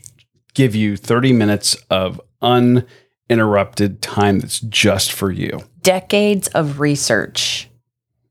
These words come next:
Speaker 2: and proven run, walk, run advice.
Speaker 1: Yeah. That one I think is going to be the,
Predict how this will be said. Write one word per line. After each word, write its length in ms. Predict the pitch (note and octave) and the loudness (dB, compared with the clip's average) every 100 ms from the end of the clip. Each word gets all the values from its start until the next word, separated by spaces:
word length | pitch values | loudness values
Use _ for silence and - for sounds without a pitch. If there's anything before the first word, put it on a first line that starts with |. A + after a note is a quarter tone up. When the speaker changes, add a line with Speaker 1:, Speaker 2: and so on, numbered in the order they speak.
| _ | _
Speaker 2:
and 880 | D3 C3+ C3+ C3 C3 B2 - - - _ _ _ | 0 2 2 2 0 -2 -4 -6 -8 _ _ _
proven 800 | - - F3+ F3+ D#3 C3+ A#2 D3 - _ _ _ _ | -8 0 2 4 4 2 0 -4 -12 _ _ _ _
run, 440 | C#3 C#3+ C3+ C3+ C#3 - | -4 -2 0 0 -4 -8
walk, 420 | C3+ B2 A#2 - - _ _ | -4 -2 -2 -6 -18 _ _
run 480 | C#3 C3+ A#2+ B2 - | -4 -2 0 -2 -2
advice. 680 | B2+ B2 - - - - - | -4 -4 -6 -6 -10 -8 -4
Speaker 1:
Yeah. 180 | - - - - - - _ _ - | -4 -4 -8 -20 -20 -20 _ _ -8
That 260 | G2+ A2 G2 | -2 0 2
one 140 | A#2+ | 0
I 60 | A2 | 2
think 160 | G#2+ G#2+ | 2 0
is 60 | |
going 240 | - G2+ G2 | 0 -2 -2
to 40 | |
be 280 | F2+ G2 G2 | -2 -2 -2
the, 440 | F#2+ G2 F2 E2+ | -2 -4 -4 -6